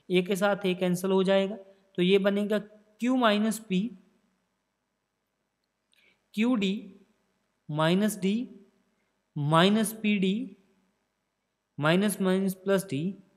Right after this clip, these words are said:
is equal to B minus A। अब D के साथ D भी कैंसिल हो जाएगा, यहाँ पे बनेगा हमारे पास D कॉमन आ जाएगा दोनों में से,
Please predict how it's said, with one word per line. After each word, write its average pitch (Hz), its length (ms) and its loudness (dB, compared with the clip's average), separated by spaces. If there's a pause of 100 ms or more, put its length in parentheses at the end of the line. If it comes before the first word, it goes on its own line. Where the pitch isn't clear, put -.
(140)
is 165 160 -4
equal 190 320 0
to 196 120 -6
B 170 200 -2
minus 165 420 -2
A। 143 120 -6
अब 151 140 -8
D 196 160 -2
के 214 100 -2
साथ 208 200 2
D 175 200 0
भी 165 140 -4
कैंसिल 160 340 -4
हो 202 100 0
जाएगा, 208 340 -2 (420)
यहाँ 175 280 2
पे 202 80 -2
बनेगा 180 380 0
हमारे 180 280 0
पास 185 220 -2
D 180 180 -2
कॉमन 151 340 -2
आ 160 120 -2
जाएगा 202 340 -2 (300)
दोनों 165 220 0
में 185 140 2
से, 240 200 -10